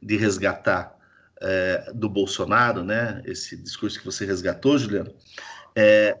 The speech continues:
como algo natural e como algo, é, sem uma maior, é, é, preocupação, porque quem tá morrendo é o outro, quem tá morrendo é o pobre, quem tá morrendo é o nordestino,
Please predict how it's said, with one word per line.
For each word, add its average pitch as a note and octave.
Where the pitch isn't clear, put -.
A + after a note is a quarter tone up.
como B2+
algo G#2+
natural A2+
e A2
como G2+
algo, G2
é, G2
sem C3+
uma A2+
maior, A#2
é, G2
é, G2+
preocupação, C3+
porque A2+
quem B2
tá B2+
morrendo A2
é G#2+
o G2
outro, A#2+
quem G#2
tá A#2
morrendo G#2
é G2
o F#2+
pobre, A#2
quem G#2+
tá G#2+
morrendo G#2
é -
o G#2
nordestino, A2+